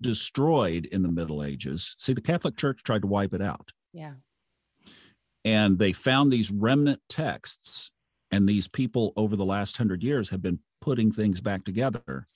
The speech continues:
Speaker 1: And finally, now we have quite a collection that probably resembles a lot of what was before the Middle Ages, before so much was destroyed. And yet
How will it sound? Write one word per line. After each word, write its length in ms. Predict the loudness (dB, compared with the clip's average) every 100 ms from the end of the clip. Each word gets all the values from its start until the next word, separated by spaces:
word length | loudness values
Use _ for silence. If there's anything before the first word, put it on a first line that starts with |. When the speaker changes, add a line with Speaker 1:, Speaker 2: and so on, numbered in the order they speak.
| _ _ _ _ _ _ -6
Speaker 1:
And 600 | 0 2 4 4 2 -2 -10
finally, 600 | -8 0 2 4 2 2
now 320 | 2 2 0
we 200 | -2 -6
have 540 | -6 -4 -2 -4 -6 -16 _
quite 320 | -6 -2 -2
a 60 |
collection 600 | -4 -4 -2 -2 -2 0 0
that 140 | -2 -8
probably 480 | -8 -4 -4 -2 0
resembles 720 | 2 0 2 4 2 0 -4 -6
a 80 |
lot 400 | -4 0 0 -2 -4
of 180 | -8 -6
what 200 | -4 -4 -2
was 440 | 0 0 0 -4 _
before 560 | -8 -8 -6 0 2 4
the 100 | 4
Middle 300 | 2 2 0
Ages, 380 | -2 -2 -4 -4
before 460 | -6 -4 0 0
so 180 | 0 0
much 260 | 0 0 -4
was 160 | -8
destroyed. 680 | -6 -8 -4 -2 -2 -4 -8 -14 _ _ _ _ _ _ _ -4
And 640 | 0 2 2 2 0 -4 -8
yet 560 | 0 2 4 2 -2 -8